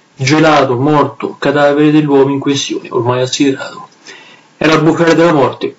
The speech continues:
così viene etichettata questa che sta riguardando, ormai coinvolgendo gli Stati Uniti d'America, e vi ricordo che il freddo è devastante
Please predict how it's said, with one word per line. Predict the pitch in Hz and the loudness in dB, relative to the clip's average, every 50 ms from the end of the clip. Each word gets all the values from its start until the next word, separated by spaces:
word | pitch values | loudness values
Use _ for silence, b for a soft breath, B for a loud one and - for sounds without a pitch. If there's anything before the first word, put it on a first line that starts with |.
| _ | _
così | - 139 139 131 147 147 135 | -2 -2 -2 0 -2 -2 0
viene | 127 139 143 139 | 0 0 2 2
etichettata | 135 139 143 139 139 - 156 151 139 127 117 - - - | 0 0 -2 -4 -4 -2 0 0 2 0 0 -2 -6 -4
questa | - 135 131 - - 127 | -4 -4 -2 -2 -2 0
che | 127 123 | 0 -2
sta | 117 - 139 131 | -2 -2 -2 -2
riguardando, | 131 127 127 127 123 127 127 139 143 143 139 131 | 0 0 0 0 -2 -2 -2 0 0 0 0 -2
ormai | 123 127 131 131 131 127 | -2 -2 0 0 0 0
coinvolgendo | 131 131 127 127 139 139 139 135 151 156 156 151 147 139 | 0 -2 0 0 0 0 0 0 0 0 0 0 0 0
gli | 139 135 139 135 | 0 0 -2 -2
Stati | 135 - - 156 156 147 143 | -4 -2 -2 -2 -2 0 -2
Uniti | 147 147 139 | -2 -2 -2
d'America, | 147 147 156 151 143 135 131 - 113 - - B B B B B B B B B B B | -2 -2 -2 0 0 -2 -2 -4 -6 -10 -12 B B B B B B B B B B B
e | - 139 | -4 -2
vi | 131 139 | 0 0
ricordo | 143 147 131 131 123 117 120 120 131 - | 0 0 2 2 0 0 -2 -4 -6 -4
che | - - 139 | -2 -2 -2
il | 139 139 | -2 -2
freddo | - - - - - - - - - - | -4 -6 -6 -6 -6 -4 -6 -6 -6 -4
è | - 127 127 120 120 | -4 -2 -2 -2 -2
devastante | 123 131 127 127 127 - - - - - - - _ - - - | -2 -2 -2 -2 -2 -6 -8 -8 -10 -10 -12 -12 _ -8 -8 -8